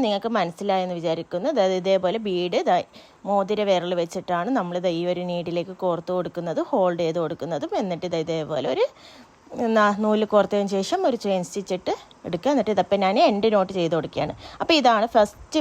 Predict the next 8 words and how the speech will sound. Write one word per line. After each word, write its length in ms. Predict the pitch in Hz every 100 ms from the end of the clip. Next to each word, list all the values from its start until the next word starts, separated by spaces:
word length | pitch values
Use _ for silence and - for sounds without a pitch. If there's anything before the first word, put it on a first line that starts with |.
| 247
മെത്തേഡ്. 500 | 165 - 143 160 277 427 - - -
ഇനി 120 | 403 330
രണ്ടാമത്തെ 640 | 247 254 269 311 285 214 208 180
മെത്തേഡ് 520 | 165 - 175 170 240 480 - - -
ഞാൻ 100 | 247 254
രണ്ട് 340 | 254 285 330 294
ബീഡ്സ് 340 | 190 175 180 277
ഒന്നിച്ച് 360 | 190 220 262 247